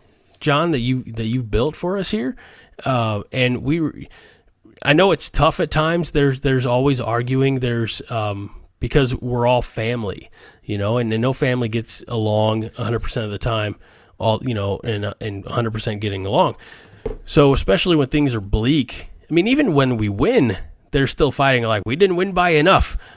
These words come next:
or, you know, <laughs> something like that. So, uh, there's always gonna be a little bit of that infighting, but I wouldn't, I wouldn't trade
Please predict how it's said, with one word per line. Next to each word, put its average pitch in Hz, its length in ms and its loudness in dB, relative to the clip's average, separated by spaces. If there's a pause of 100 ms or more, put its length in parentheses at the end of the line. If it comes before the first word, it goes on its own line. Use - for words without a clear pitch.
(100)
or, 127 180 4
you 127 120 4
know, 120 140 4 (220)
<laughs> - 180 -6
something 147 360 2
like 131 240 -2
that. 170 260 0
So, 123 320 2 (480)
uh, 123 400 0
there's 151 240 -2
always 202 240 0
gonna 139 160 2
be 131 160 4
a 127 60 2
little 127 160 0
bit 123 80 0
of 110 60 0
that 104 140 -4
infighting, 110 540 -2
but 110 140 -2
I 208 120 -4
wouldn't, 226 360 0 (760)
I - 100 -8
wouldn't - 220 -4
trade 135 580 0